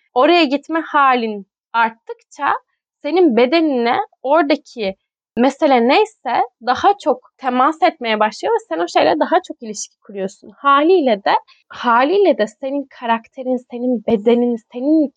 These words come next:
kimliğin orada demlenmeye başlıyor. Sen kendine dair, kimliğine dair bir şeyler işte tam olarak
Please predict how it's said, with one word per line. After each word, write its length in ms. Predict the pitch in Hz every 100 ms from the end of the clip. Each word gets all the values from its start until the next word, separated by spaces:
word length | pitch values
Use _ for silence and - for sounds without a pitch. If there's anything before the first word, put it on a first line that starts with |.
| -
kimliğin 640 | 311 370 302 233 220 339 -
orada 360 | 269 339 339 349
demlenmeye 760 | 233 220 220 220 233 240 320 220
başlıyor. 540 | 208 - - 185 185 - -
Sen 240 | 285 349 415
kendine 500 | 254 226 240 294 392
dair, 520 | 311 262 226 202 185 - _ -
kimliğine 540 | 247 247 262 302 381
dair 380 | 339 262 240 214
bir 80 | -
şeyler 240 | 285 254 277
işte 220 | - 311 _ _ -
tam 120 | 403 427
olarak 360 | 302 226 226